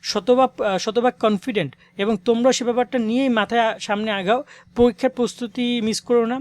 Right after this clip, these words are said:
কারণ আন্দোলন তুমি তোমার জায়গা থেকে করেছো। আজকে শিক্ষামন্ত্রী সংবাদ সম্মেলন করেছে, তার মানে তিনি, যেহেতু তিনি পরীক্ষা নিয়ে একদম জানিয়ে দিল যে পরীক্ষার সবই ইনফরমেশন সব, আহ, আহ, তোমাদের, আহ, হচ্ছে যে আপডেট। তো এরপর তিনি মনে হয় না যে তোমাদের আর পরীক্ষা পেছানোর কোনো চিন্তাভাবনা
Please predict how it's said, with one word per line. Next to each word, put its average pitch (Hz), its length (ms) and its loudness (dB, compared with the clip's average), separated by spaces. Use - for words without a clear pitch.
কারণ 202 120 -4
আন্দোলন 196 360 -6
তুমি 226 260 -4
তোমার 233 180 -2
জায়গা 226 160 -2
থেকে 226 180 -10
করেছো। 233 440 -4
আজকে 180 280 -2
শিক্ষামন্ত্রী 240 400 -4
সংবাদ 226 300 -4
সম্মেলন 247 320 -2
করেছে, 262 280 0
তার 240 180 0
মানে 220 200 -4
তিনি, 240 340 -4
যেহেতু 208 200 -2
তিনি 269 160 0
পরীক্ষা 247 420 0
নিয়ে 262 140 0
একদম 240 180 -2
জানিয়ে 214 380 2
দিল 202 280 -2
যে 196 160 2
পরীক্ষার 208 420 0
সবই 208 300 0
ইনফরমেশন 202 540 -4
সব, 208 200 0
আহ, 190 560 -8
আহ, 185 120 2
তোমাদের, 202 540 0
আহ, 190 60 0
হচ্ছে 190 240 -8
যে 185 260 -4
আপডেট। 185 460 -2
তো 214 420 2
এরপর 262 300 4
তিনি 247 200 -2
মনে 220 220 0
হয় 226 40 0
না 220 100 0
যে 220 60 -2
তোমাদের 202 340 -4
আর 196 60 0
পরীক্ষা 190 500 -6
পেছানোর 180 500 -6
কোনো 180 180 -8
চিন্তাভাবনা 180 720 -6